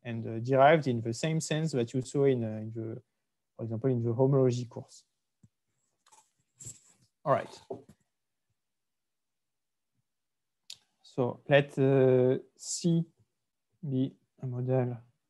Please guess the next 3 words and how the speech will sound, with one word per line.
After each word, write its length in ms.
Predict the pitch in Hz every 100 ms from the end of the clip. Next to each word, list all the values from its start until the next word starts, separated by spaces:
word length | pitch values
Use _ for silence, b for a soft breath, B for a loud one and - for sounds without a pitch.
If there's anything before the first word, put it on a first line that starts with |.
| _ _ _ _ _ _ _ _ _ _ _ _ _ _ _ _
category 720 | 135 127 123 120 127 156 208 - _ _ _ -
and 300 | 127 123 120 - _ _ _ _ _ _
H 540 | 139 143 143 - -